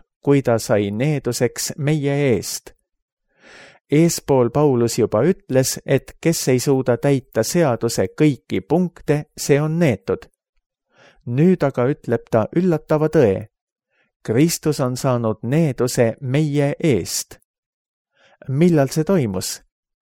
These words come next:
Paulus vastab siinsamas: „Neetud on igaüks, kes puu küljes ripub.“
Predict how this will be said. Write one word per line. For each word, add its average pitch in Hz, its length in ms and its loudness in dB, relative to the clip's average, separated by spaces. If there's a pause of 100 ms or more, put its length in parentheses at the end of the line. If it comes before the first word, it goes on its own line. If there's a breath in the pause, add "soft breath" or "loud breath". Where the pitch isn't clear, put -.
(240)
Paulus 123 460 2
vastab 139 340 -2
siinsamas: 143 680 -2 (520)
„Neetud 147 560 2
on 113 220 0
igaüks, 120 840 -4
kes 127 200 -2
puu 143 240 2
küljes 101 400 -2
ripub.“ 110 360 -4